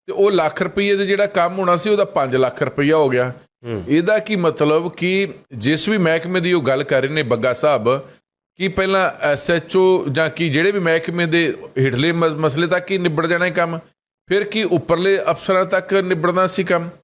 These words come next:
Speaker 1: ਜਾਂ ਫਿਰ ਐਮ ਐਲ ਏ ਤੱਕ ਹਿੱਸਾ ਪ-, ਪੱਤੀ ਬਣ ਗਈ? ਜਦੋਂ ਇਹ ਵਾਲੇ ਹਾਲਾਤ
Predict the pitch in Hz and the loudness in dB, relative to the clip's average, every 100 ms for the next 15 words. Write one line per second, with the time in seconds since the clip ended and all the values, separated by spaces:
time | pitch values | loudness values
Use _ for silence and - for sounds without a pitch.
0 | _ _ _ - 196 214 233 180 160 160 | _ _ _ -4 -2 0 0 0 0 0
1 | 160 160 156 170 151 170 170 160 143 - | 0 0 0 -2 0 0 2 0 -2 -4
2 | - - 151 175 160 151 127 139 139 135 | -6 -2 -2 -2 -4 -2 -2 -2 -4 -6
3 | - _ _ _ _ _ _ 127 185 226 | -8 _ _ _ _ _ _ -2 0 0
4 | - 185 240 214 180 190 175 151 123 135 | 2 0 2 0 2 2 2 2 2 4
5 | 151 160 | 2 0